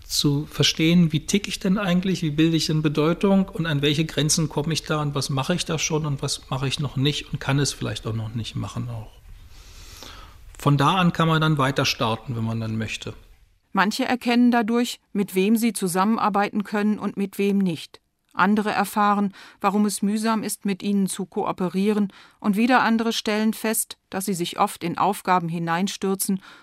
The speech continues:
Speaker 2: ohne diese zu reflektieren. Hartmut Friedrichs erkannte sich in dem Profil sehr gut wieder. Es war für ihn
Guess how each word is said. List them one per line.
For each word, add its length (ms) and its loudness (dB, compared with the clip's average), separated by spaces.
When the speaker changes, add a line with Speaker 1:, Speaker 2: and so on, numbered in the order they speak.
Speaker 2:
ohne 260 2
diese 260 0
zu 140 -6
reflektieren. 840 -4
Hartmut 380 2
Friedrichs 560 -2
erkannte 480 0
sich 220 -2
in 120 -2
dem 120 0
Profil 460 -2
sehr 180 2
gut 280 -8
wieder. 320 -4
Es 180 -4
war 140 2
für 120 -4
ihn 340 0